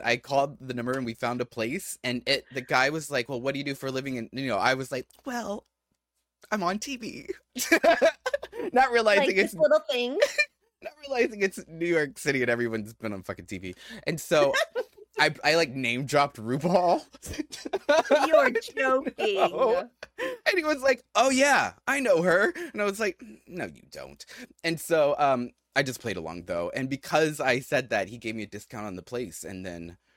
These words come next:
Speaker 2: Oh,
Speaker 1: he just
Speaker 2: period.
Speaker 1: wanted money orders. Yeah. And it was, it was cheaper if I got him the money right then and there. I was like,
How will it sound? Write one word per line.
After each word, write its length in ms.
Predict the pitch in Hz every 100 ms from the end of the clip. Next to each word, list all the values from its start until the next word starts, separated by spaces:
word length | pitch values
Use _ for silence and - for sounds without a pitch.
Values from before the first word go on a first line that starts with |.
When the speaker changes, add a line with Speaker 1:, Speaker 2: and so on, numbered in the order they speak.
| -
Speaker 2:
Oh, 120 | - - -
Speaker 1:
he 80 | 220
just 60 | 131 131
Speaker 2:
period. 20 |
Speaker 1:
wanted 280 | 131 120 110
money 220 | 113 135
orders. 440 | 123 92 85 85 101
Yeah. 240 | 120 98
And 260 | 85 - 107
it 100 | 98
was, 260 | 98 -
it 100 | 113
was 160 | 113 113
cheaper 360 | - 160 127 90
if 120 | 87
I 60 | 95
got 160 | 104
him 80 | 104
the 60 | 104
money 160 | 104 104
right 140 | 101
then 80 | 113
and 80 | 110
there. 60 |
I 40 | 120
was 60 |
like, 140 | 104